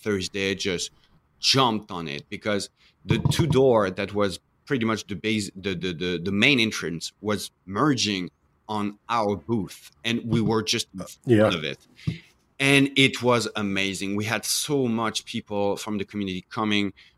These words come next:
Speaker 1: to see us, congratulate us, saying that they are very excited about it, that they want to back us day one. Like, you could see the excitement of Bob in every single
Speaker 2: <laughs>
Speaker 1: person.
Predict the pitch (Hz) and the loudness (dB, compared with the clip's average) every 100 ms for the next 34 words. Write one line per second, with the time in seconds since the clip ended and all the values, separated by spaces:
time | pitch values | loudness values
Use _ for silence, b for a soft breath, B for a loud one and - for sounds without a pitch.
0 | _ 104 - 127 117 113 107 104 - - | _ -6 -2 2 2 2 2 0 -6 -8
1 | 104 101 107 110 - 110 107 110 104 98 | -6 0 2 0 0 -2 0 0 -2 -2
2 | - _ _ - 110 101 98 80 95 87 | -6 _ _ -4 -2 0 -2 -2 -4 -4
3 | 82 127 113 95 - 117 110 104 98 104 | 0 2 2 0 0 0 0 0 0 0
4 | 101 101 92 101 98 - b b b _ | 0 0 -2 -4 -6 -8 b b b _
5 | 92 104 98 107 101 92 92 92 87 - | 0 2 2 0 -2 -6 -6 -6 -6 0
6 | 120 123 117 113 110 92 107 - 117 139 | 4 4 4 0 0 2 0 0 0 2
7 | 190 - 135 - - - 160 139 95 - | 2 2 2 2 0 0 0 -2 -4 -10
8 | 98 110 104 - - 123 123 - 104 98 | -8 -6 -2 -2 2 2 0 -4 -6 -6
9 | - 101 92 104 104 92 104 104 _ _ | -6 -8 -2 2 2 0 -4 -6 _ _
10 | 135 135 117 120 117 - - 127 117 110 | 4 4 4 0 0 -2 -2 0 0 2
11 | 107 107 - _ - 151 151 151 107 - | 2 2 -2 _ -12 -8 0 2 2 0
12 | 98 | -2